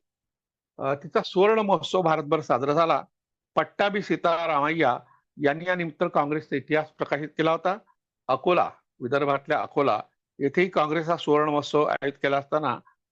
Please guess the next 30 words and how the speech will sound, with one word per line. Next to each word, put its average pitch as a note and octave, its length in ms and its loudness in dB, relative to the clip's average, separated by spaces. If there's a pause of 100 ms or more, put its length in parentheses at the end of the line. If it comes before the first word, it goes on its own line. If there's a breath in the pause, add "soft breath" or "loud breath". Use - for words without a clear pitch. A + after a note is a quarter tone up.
(140)
तिथे, G3 360 0 (120)
अ, D#3+ 440 0
राष्ट्रसंतांना F#3+ 920 -2
बोलवलं D#3+ 460 2
गेलं. C3+ 220 0 (680 soft breath)
त्यावेळी F#3 320 2
तिथे G#3+ 140 2
भाटे E3+ 340 0
ग्राउंडवर F#3 340 2
झालेल्या E3 360 2
प्रचंड E3 500 -2 (580)
सभेत C#3+ 300 -2
महाराजांनी C#3 520 -2
दणकेबाज B2+ 420 -2
भाषण A#2+ 400 -2
दिलं B2+ 180 2
वगैरे B2 240 2
वगैरे. C#3 280 0 (460 soft breath)
आणि F3+ 200 -2
चिमूर G3+ 420 2
आष्टी G3 320 -2
सत्याग्रहाबद्दल E3+ 840 -2
आपली D#3 280 -2
आपण D#3 180 -4
माहिती C3+ 340 -4
पाहिली C#3 200 0
की B2+ 140 -12
त्याही C3+ 180 0
ठिकाणी D3 340 -2
अशा C3 140 -6